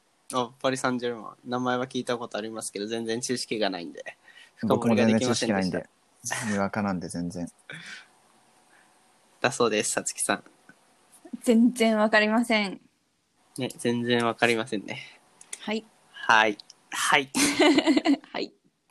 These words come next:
Speaker 1: はい。あれ、
Speaker 2: これあんまり緊張、
Speaker 1: 俺いつも
Speaker 2: 緊張しなくていいんですか？これは。
Speaker 1: いや、
Speaker 2: あんまり。
Speaker 1: 緊張しなくていいっすよ。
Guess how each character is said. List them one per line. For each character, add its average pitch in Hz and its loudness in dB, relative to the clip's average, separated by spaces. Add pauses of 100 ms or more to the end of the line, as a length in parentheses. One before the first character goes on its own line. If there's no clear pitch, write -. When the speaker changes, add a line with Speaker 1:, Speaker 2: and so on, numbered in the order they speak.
(1080)
Speaker 1:
は - -4
い。 135 0 (680)
あ 127 0
れ、 120 0
Speaker 2:
こ 127 0
れ 180 6
あ 151 6
ん - 4
ま - 10
り - 8 (160)
緊 208 4
張、 - -
Speaker 1:
俺 - -
い - -2
つ 240 2
も - 2 (120)
Speaker 2:
緊 208 6
張 220 4
し 220 2
な 220 4
く - -6
て 135 -2
い - 2
い - 2
ん 147 -2
で 104 0
す - -6
か？ 92 -4
こ 98 -6
れ 92 -2
は。 90 -6 (240)
Speaker 1:
い 135 0
や、 120 6
Speaker 2:
あ - 4
ん 101 -4
ま 92 -6
り。 143 0
Speaker 1:
緊 - -4
張 160 -4
し 160 -6
な 156 2
く - -14
て - -10
い 120 -6
い - -8
っ 120 -8
す - -10
よ。 - -18